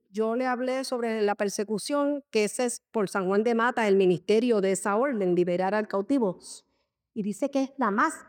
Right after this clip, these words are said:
feroz en toda la historia del mundo, y la vemos.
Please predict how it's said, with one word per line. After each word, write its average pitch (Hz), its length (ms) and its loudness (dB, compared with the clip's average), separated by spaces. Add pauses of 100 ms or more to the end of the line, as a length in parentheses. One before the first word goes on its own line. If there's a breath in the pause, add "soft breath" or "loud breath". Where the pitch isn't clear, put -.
(160)
feroz 214 760 -2
en 247 380 0 (240)
toda 427 340 0
la 254 60 0
historia 196 880 -2
del 208 180 0
mundo, 208 240 0
y 196 60 -2
la 202 160 2
vemos. 240 460 -2